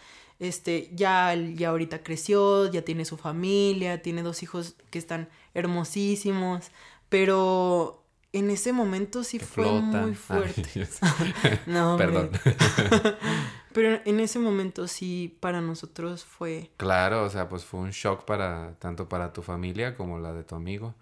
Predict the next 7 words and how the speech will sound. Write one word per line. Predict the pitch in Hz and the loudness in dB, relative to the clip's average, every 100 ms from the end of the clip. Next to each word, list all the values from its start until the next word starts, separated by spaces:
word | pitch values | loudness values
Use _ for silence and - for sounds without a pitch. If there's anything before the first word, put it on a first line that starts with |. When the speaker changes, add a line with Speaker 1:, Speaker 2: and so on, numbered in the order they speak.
| _ | _
Speaker 1:
Sí. | - - 175 _ _ _ _ _ _ _ _ - | -14 -14 -16 _ _ _ _ _ _ _ _ -2
Speaker 2:
Y | 107 98 | 0 2
ser | 107 101 | 2 2
tan | 135 139 | 0 0
cercanos, | 101 85 - 101 101 92 | -2 -6 -6 -6 -4 -6
¿no? | 95 110 - _ _ _ _ | -8 -10 -16 _ _ _ _
Y, | 120 120 | -10 -10